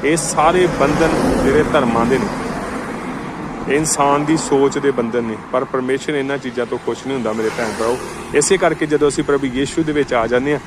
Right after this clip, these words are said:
ਤਾਂ ਅਸੀਂ ਇਹਨਾਂ ਸਾਰੀਆਂ ਚੀਜ਼ਾਂ ਤੋਂ ਛੁਟਕਾਰਾ ਪਾ ਲੈਂਦੇ, ਆਜ਼ਾਦੀ ਪਾ ਲੈਂਦੇ। ਜਿੱਦਾਂ ਪਵਿੱਤਰ ਬਾਈਬਲ ਦੇ ਵਿੱਚ ਲਿਖਿਆ, "ਤੁਸੀਂ ਸੱਚਾਈ ਨੂੰ ਜਾਣੋਗੇ ਤੇ ਆਜ਼ਾਦ ਕਰੇਗੀ ਤੁਹਾਨੂੰ ਸੱਚਾਈ।"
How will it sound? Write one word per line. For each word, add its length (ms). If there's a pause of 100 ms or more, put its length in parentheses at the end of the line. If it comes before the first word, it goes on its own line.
(240)
ਤਾਂ 80
ਅਸੀਂ 160
ਇਹਨਾਂ 140
ਸਾਰੀਆਂ 760
ਚੀਜ਼ਾਂ 340
ਤੋਂ 200 (400)
ਛੁਟਕਾਰਾ 540
ਪਾ 120
ਲੈਂਦੇ, 360
ਆਜ਼ਾਦੀ 480
ਪਾ 120
ਲੈਂਦੇ। 240 (480)
ਜਿੱਦਾਂ 260 (220)
ਪਵਿੱਤਰ 340
ਬਾਈਬਲ 260
ਦੇ 100
ਵਿੱਚ 160
ਲਿਖਿਆ, 280
"ਤੁਸੀਂ 280
ਸੱਚਾਈ 420
ਨੂੰ 160
ਜਾਣੋਗੇ 460
ਤੇ 120 (100)
ਆਜ਼ਾਦ 560
ਕਰੇਗੀ 340
ਤੁਹਾਨੂੰ 240
ਸੱਚਾਈ।" 340